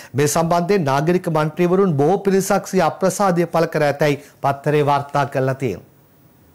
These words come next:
එතකොට ඇයි එහෙම? හොඳයි. ඊට පස්සේ අපි මව්බිම් පත්තරයට යන්නේ. අර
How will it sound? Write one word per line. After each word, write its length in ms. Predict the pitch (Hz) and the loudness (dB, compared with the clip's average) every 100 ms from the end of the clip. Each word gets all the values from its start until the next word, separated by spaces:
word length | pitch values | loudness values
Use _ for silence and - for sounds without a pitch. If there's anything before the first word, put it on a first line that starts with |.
| _ _ _ _ _ | _ _ _ _ _
එතකොට 380 | 170 143 131 123 127 - - | -2 0 -4 -2 -2 -4 -10
ඇයි 300 | - 123 143 | -2 0 2
එහෙම? 260 | 135 147 117 - - _ _ _ _ _ _ _ _ _ - - _ - - - - | 0 0 -4 -8 -20 _ _ _ _ _ _ _ _ _ -20 -20 _ -20 -20 -20 -6
හොඳයි. 400 | 170 170 175 180 - _ | 0 2 2 0 -8 _
ඊට 180 | - 151 | -6 -2
පස්සේ 260 | 160 156 165 | 0 0 -2
අපි 100 | 156 | 0
මව්බිම් 340 | 151 160 165 | 0 0 0
පත්තරයට 480 | 156 160 156 151 143 | -2 -2 0 0 0
යන්නේ. 280 | 151 165 170 | 0 0 0
අර 120 | 151 | 0